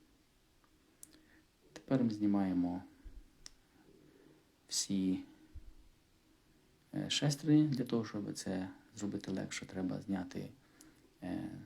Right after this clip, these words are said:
на кінець кінців треба зняти цей Cannon Pinion. Це інструмент, який я для того переважно використовую. І це звільняє, так як цей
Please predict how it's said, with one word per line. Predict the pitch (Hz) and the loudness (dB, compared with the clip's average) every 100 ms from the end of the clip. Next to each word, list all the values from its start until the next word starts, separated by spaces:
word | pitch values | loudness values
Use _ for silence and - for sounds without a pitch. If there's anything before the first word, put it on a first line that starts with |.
| - - | -16 -12
на | - | -10
кінець | - - - | -4 -4 -4
кінців | - 95 - 85 | -6 -8 -4 -4
треба | - 90 90 | -6 -8 -8
зняти | 92 90 - - | -4 -6 -6 -16
цей | 92 90 92 - - | -14 -12 -14 -18 -12
Cannon | - 95 90 | -4 0 0
Pinion. | - 135 151 160 - _ _ - - - _ _ _ _ _ _ _ _ _ _ _ - - | 2 4 4 4 -2 _ _ -20 -20 -20 _ _ _ _ _ _ _ _ _ _ _ -20 -8
Це | 214 | -2
інструмент, | 101 101 - 101 92 90 | 0 0 0 0 0 0
який | - 90 | -4 -8
я | 87 | -6
для | 90 87 | -6 -10
того | - 90 | -8 -8
переважно | - 95 90 98 95 | -8 -12 -10 -10 -10
використовую. | 87 - - - 143 151 151 151 - _ _ _ - - _ - _ _ _ _ - | -12 -10 -10 -2 2 4 2 0 -10 _ _ _ -20 -18 _ -20 _ _ _ _ -2
І | 175 185 | 0 0
це | - 127 123 | 0 2 0
звільняє, | 117 104 107 107 104 104 104 - - - - - _ - | 2 4 6 6 6 6 2 -4 -16 -16 -16 -18 _ -18
так | - - | -8 -2
як | 104 | 0
цей | - 98 101 | 0 -2 -4